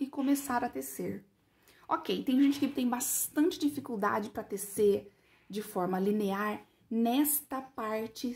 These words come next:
circular, ó, que essa parte é mais viradinha, forma um círculo. Não tem problema. O que que a gente faz? Tem dificuldade pra ter, pra tecer aqui? A gente simplesmente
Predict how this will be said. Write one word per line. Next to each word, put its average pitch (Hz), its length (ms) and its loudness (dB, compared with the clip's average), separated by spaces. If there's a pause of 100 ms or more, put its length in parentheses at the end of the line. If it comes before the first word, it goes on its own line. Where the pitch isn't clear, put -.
circular, 220 800 -4
ó, 175 180 0
que - 120 -18
essa 196 180 -12
parte 190 420 -10
é - 20 -4
mais 226 400 -4
viradinha, 208 760 4 (140)
forma 196 420 -6
um 233 80 -4
círculo. 180 600 -6 (760)
Não 226 160 -2
tem 220 160 -4
problema. 208 500 0
O - 220 -14
que 285 120 -4
que 285 100 -4
a 277 40 2
gente 247 280 -2
faz? - 680 -4 (1160)
Tem 269 220 10
dificuldade 202 640 0
pra 208 120 -6
ter, 190 240 -4 (200)
pra 190 80 -10
tecer 185 400 -2
aqui? 175 440 -4 (540)
A 262 160 -2
gente 202 420 0
simplesmente 254 1400 2